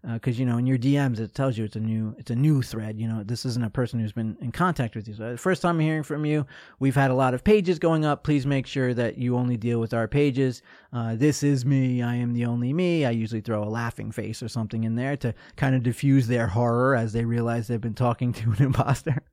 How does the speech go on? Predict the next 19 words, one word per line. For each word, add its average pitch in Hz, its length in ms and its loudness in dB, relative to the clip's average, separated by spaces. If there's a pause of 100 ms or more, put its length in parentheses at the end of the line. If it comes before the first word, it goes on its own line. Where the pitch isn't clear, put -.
(420)
And, 139 300 4
um, 127 340 4 (540)
<clears throat> 185 540 2
so 156 180 4
she, 208 500 2 (600)
she 165 480 2
writes 147 300 4
back, 151 400 0 (100)
excuse - 280 -10
me 117 80 -6
one 113 120 -4
sec. 101 200 -6 (800)
<clears throat> - 20 -10 (1600)
She 180 180 0
writes 151 240 4
back 175 360 2
and 131 100 0
she 151 140 0
says, 139 400 2